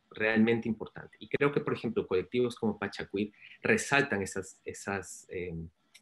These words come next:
esas, esos abismos tan gigantescos. Y por otro lado, te quería comentar, eh, Luis, que, por ejemplo, hay algunas prácticas muy interesantes que mezclan derecho y arte.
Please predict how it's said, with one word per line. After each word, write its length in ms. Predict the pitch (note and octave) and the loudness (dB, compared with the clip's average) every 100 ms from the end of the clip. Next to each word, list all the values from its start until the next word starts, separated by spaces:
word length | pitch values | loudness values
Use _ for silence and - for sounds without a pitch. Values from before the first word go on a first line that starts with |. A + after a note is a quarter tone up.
| _ - | _ -16
esas, 360 | - C3 A2 - _ _ _ _ _ - | 0 0 0 -6 _ _ _ _ _ -10
esos 240 | - B2+ | 0 2
abismos 580 | A2 A2+ C#3 B2+ G#2 - | 4 4 4 4 2 0
tan 160 | G2+ | -6
gigantescos. 720 | F2 - F2 D#2+ - - _ - - - | -6 -6 -6 -8 -12 -20 _ -20 -20 -8
Y 100 | A#2 | -2
por 140 | A#2 | 4
otro 200 | A#2 A#2+ | 4 6
lado, 200 | C3 C#3+ | 6 4
te 120 | - B2 | 2 0
quería 260 | B2+ B2 | 2 2
comentar, 580 | B2+ A#2 G#2 - A#2+ A#2 - _ _ | 2 2 2 2 2 0 -8 _ _
eh, 460 | G#2+ G2+ F#2 F2+ - | -4 0 0 -2 -2
Luis, 300 | G2+ A2 A2 | 2 2 2
que, 180 | - G#2 | -2 -2
por 160 | - | -2
ejemplo, 320 | - A2+ G#2+ A2+ | -2 0 2 4
hay 220 | A2 - _ _ | 2 0 _ _
algunas 420 | - A2 G#2 C#3 - | -4 -2 0 -2 0
prácticas 800 | C#3 C3+ - A2+ G2 F#2+ - - _ - | 2 2 0 -6 -6 -8 -10 -18 _ 4
muy 180 | D3+ | 6
interesantes 640 | F3 D#3+ A2 - G#2+ G#2+ - | 6 4 2 2 2 0 -2
que 120 | G#2 | 4
mezclan 380 | G#2+ C3 - A2 | 4 4 2 4
derecho 600 | F#2+ G2 - - G#2+ - | 4 4 2 2 2 0
y 140 | G#2+ G2 | -2 2
arte. 400 | G2+ - - | 0 -2 -10